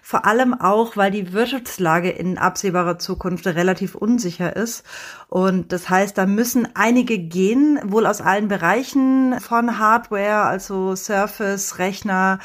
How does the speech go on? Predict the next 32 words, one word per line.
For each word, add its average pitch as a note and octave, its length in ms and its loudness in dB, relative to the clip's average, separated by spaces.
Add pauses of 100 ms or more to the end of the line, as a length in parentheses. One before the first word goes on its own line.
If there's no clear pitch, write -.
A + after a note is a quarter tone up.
(300)
über A3 320 2
den G3 180 -2
Spielehersteller G3 760 -2
Bethesda. G3+ 760 0
Und C4+ 480 2
jetzt G3+ 400 -4
wird F#3+ 180 -2
wohl G3+ 220 0
auch G3+ 300 4
das G3 320 -2
Microsoft G3+ 640 0
Metaverse E3+ 1300 0
eingestellt. E3 1000 -4 (500)
Und E3+ 580 -2
der E3 480 2
Chef G#3 300 0
von G3 180 -2
Microsoft, G#3+ 440 -2
Satya F#3+ 240 -2
Nadella, F3+ 340 2
der F#3+ 140 2
meinte F#3+ 560 2
vorige F#3 360 -4
Woche G3+ 200 0
in F#3 160 -2
Davos, F#3+ 420 2 (320)
dass F#3+ 180 0
die G3 160 -4
Tech-Industrie G3 960 -2
effizienter A#3 640 2
werden F#3 300 2
müsste. G#3+ 420 4